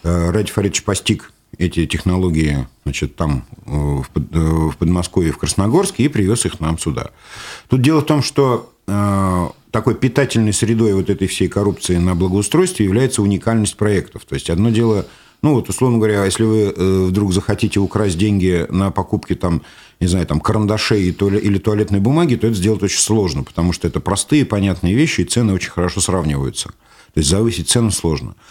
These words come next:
А парк, знаете ли, он уникален, да? Здесь такой ландшафт, тут такой ландшафт, тут столько водоотведения, тут столько водоотведения и прочее, прочее.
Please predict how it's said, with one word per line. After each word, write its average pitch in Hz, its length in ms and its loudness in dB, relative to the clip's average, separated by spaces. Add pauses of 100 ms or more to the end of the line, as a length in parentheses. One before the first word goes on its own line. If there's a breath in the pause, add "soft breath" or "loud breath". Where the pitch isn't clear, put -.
(180 loud breath)
А 98 100 0
парк, 170 340 -2
знаете 113 400 0
ли, 95 60 0
он 101 80 2
уникален, 82 540 -2
да? 107 180 -2 (260)
Здесь 78 220 -2
такой - 280 0
ландшафт, 117 460 0
тут - 180 -8
такой 117 260 -2
ландшафт, 113 420 0
тут 80 160 -2
столько 113 380 0
водоотведения, 92 760 0
тут - 180 -10
столько 113 340 -2
водоотведения 87 720 0 (400 loud breath)
и 90 60 2
прочее, 120 340 2
прочее. - 320 -2